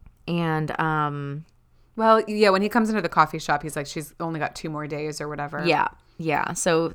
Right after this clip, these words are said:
Speaker 1: her, the time is ticking, and they said it was just gonna be two weeks, and obviously he's bummed and
Speaker 2: Yeah.
Speaker 1: all that stuff. There is this moment in the coffee shop I wanted to address quickly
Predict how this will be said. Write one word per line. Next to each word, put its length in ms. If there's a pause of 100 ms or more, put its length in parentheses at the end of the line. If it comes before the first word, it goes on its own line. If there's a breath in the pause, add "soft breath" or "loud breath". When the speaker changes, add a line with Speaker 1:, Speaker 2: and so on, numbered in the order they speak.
Speaker 1:
her, 120
the 140
time 340
is 100
ticking, 540
and 140
they 60
said 200
it 60
was 100
just 160
gonna 160
be 140
two 240
weeks, 400
and 240
obviously 420
he's 220
bummed 520
and 240 (500 loud breath)
Speaker 2:
Yeah. 180
Speaker 1:
all 120
that 120
stuff. 220
There 160
is 140
this 160
moment 240
in 40
the 60
coffee 260
shop 220
I 60
wanted 240
to 100
address 320
quickly 440